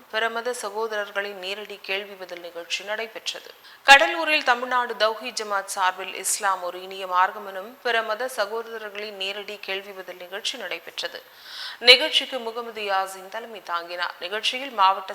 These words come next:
செயலாளர் அப்துல் வஹாப், மாவட்ட பொருளாளர் அப்துல் காதர், மாவட்ட துணைத் தலைவர் யாசர் அராஃபத், மாவட்ட துணைச் செயலாளர் உபைதுல்லா மற்றும் கிளை நிர்வாகிகள்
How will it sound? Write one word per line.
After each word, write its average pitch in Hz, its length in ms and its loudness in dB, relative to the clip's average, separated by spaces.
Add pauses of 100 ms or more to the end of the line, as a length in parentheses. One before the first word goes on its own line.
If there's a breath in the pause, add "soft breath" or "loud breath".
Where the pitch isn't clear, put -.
செயலாளர் 175 540 0
அப்துல் 202 340 -8
வஹாப், 175 360 8 (720 loud breath)
மாவட்ட 240 380 12 (100)
பொருளாளர் 208 540 0
அப்துல் 202 360 -8
காதர், 202 440 2
மாவட்ட 180 420 0
துணைத் 180 280 -10
தலைவர் 175 360 -8
யாசர் 185 400 -2
அராஃபத், 185 500 0
மாவட்ட 190 440 4
துணைச் 202 300 -6
செயலாளர் 180 520 4
உபைதுல்லா 196 540 2 (120)
மற்றும் 240 320 -8
கிளை 226 180 0 (100)
நிர்வாகிகள் 196 580 0